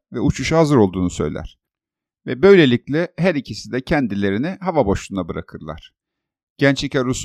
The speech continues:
uçmanın verdiği zevki ve özgürlüğü hissettikten sonra babasının kendisine verdiği öğütü unutur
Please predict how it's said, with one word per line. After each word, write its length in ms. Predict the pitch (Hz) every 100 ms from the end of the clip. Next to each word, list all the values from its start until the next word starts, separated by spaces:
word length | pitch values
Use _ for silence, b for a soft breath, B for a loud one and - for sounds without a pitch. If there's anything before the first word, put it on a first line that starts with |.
| -
uçmanın 540 | 123 - 127 131 139
verdiği 380 | 123 107 95 101
zevki 500 | 92 104 98 - 147
ve 40 | 123
özgürlüğü 480 | 110 101 117 107
hissettikten 760 | 107 101 - 110 117 - 117 117
sonra 460 | - 85 85 131 - _ _ _ -
babasının 580 | 123 113 120 127 135 135
kendisine 560 | 123 107 98 104 101
verdiği 340 | 101 101 101 82
öğütü 280 | 92 - -
unutur 480 | 139 131 160 185